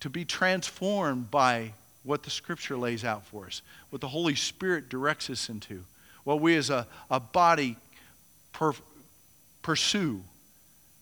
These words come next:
That's his kingdom and his righteousness. Amen? You see, that's,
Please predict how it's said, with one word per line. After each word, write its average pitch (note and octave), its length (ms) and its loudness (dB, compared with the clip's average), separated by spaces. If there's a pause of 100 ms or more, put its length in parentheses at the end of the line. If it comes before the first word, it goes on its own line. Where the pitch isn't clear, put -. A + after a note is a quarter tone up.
(140)
That's A#2+ 180 -6
his C#3 200 -2
kingdom B2 480 -4
and G#2+ 80 -8
his G#2+ 160 -10
righteousness. A#2 640 -2
Amen? F3 380 -8 (1400)
You C3 80 -2
see, F#3+ 180 -2
that's, - 760 2